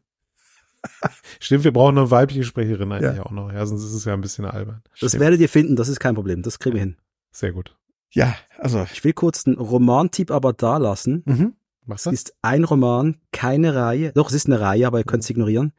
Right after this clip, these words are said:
Speaker 3: Der Roman heißt im Deutschen Feuertaufe McCoy. Hört,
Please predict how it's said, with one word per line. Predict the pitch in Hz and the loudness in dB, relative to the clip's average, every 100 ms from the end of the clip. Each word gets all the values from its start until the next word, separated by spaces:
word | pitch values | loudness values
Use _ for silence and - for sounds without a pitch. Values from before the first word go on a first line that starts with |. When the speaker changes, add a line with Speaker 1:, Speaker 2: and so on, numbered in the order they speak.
| _ _ _ | _ _ _
Speaker 3:
Der | 120 | -4
Roman | 120 120 139 147 | 0 2 2 2
heißt | 143 - 135 | -2 -2 0
im | 127 | 0
Deutschen | 113 120 147 - 165 175 190 | 2 0 0 0 2 2 0
Feuertaufe | - - - 151 175 147 151 - 147 135 | -8 -8 0 2 2 0 0 0 0 2
McCoy. | 127 - - - - 135 135 95 92 _ _ _ _ - | 2 0 -8 -10 0 2 2 0 -4 _ _ _ _ -6
Hört, | - 120 156 - - - | 2 4 4 2 -10 -12